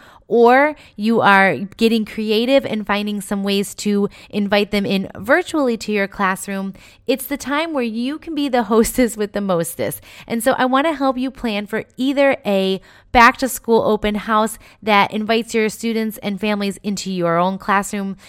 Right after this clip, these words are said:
physically, and I'm gonna give you some helpful tips about how you can potentially do this virtually if that is your only option. Now, full disclaimer here,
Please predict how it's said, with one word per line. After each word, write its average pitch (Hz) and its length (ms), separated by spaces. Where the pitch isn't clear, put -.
physically, 330 640
and 330 200
I'm 311 80
gonna 285 160
give 240 160
you 247 120
some 247 140
helpful 214 340
tips - 440
about 196 260
how 190 160
you 202 180
can 240 380
potentially 226 540
do 196 200
this 185 200
virtually 226 720
if 208 180
that 190 180
is 185 160
your 185 120
only 175 300
option. - 400
Now, 226 180
full 311 480
disclaimer 240 560
here, 202 300